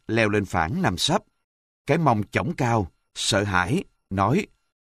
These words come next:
"Bọ mới uống có hai chén thôi con." Thằng Minh quất cái roi cực mạnh xuống phản, nói, "Bọ hứa tôi răng." Anh giật mình đánh thót, nói, "Bọ mới uống hai chén thôi mà,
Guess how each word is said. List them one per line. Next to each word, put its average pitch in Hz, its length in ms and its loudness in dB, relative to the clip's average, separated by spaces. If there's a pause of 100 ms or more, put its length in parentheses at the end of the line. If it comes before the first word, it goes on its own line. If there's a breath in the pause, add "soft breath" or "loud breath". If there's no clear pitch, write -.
(260)
"Bọ 107 220 4
mới 143 140 2
uống 175 280 2
có 214 80 2
hai 143 220 2
chén 180 280 -2
thôi 180 160 2
con." 139 300 0 (1040)
Thằng 101 240 -2
Minh 110 260 2 (100)
quất 190 180 2
cái 180 160 0
roi 110 280 2
cực 120 200 -4
mạnh 101 160 0
xuống 160 180 -4
phản, 104 340 -2 (400)
nói, 104 360 2 (580)
"Bọ 101 160 4
hứa 165 260 4
tôi 151 100 2
răng." 147 200 0 (1400)
Anh 110 240 0
giật 117 200 0
mình 107 200 0
đánh 117 160 -2
thót, 156 260 -2 (360)
nói, 151 360 0 (720)
"Bọ 110 260 4
mới 127 160 4
uống 185 160 4
hai 165 180 2
chén 175 280 0
thôi 170 140 4
mà, 110 380 2